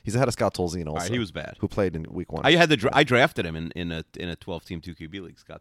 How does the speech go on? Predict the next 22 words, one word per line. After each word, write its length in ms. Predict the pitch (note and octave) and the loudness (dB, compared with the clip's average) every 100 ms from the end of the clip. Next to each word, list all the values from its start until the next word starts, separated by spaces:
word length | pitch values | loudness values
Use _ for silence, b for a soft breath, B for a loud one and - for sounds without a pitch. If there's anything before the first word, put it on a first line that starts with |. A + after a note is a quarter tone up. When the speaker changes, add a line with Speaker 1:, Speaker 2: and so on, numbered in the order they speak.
| - | -16
Speaker 1:
Scott 240 | - G#2 - | 0 0 2
Tolzien? 420 | G2+ F#2+ A#2 C3 | 2 2 -2 -2
Speaker 2:
Yeah, 240 | F2+ G#2 F2+ | -8 -8 -8
he 80 | F2+ | -12
was 80 | F2 | -8
starting 260 | F2+ F#2 | -4 -2
week 140 | G2+ G2+ | -2 -4
one. 220 | A2+ - G2 | -8 -8 -4
Speaker 1:
Yeah. 220 | G#2 - _ _ _ | -4 -6 _ _ _
Yeah, 80 | G2+ | -6
he 60 | G2+ | -4
had 100 | F2+ | -2
a 40 | |
lot 120 | G2 | -2
of 80 | G2 | -2
promise 280 | F#2+ F#2 F2 | -2 -4 -6
in 40 | C#2+ | -10
week 120 | - | -10
one. 100 | C2 b b | -14 b b
All 100 | C#3+ | 6
right. 100 | A#2+ - | 6 6
Uh, 200 | C3 | 6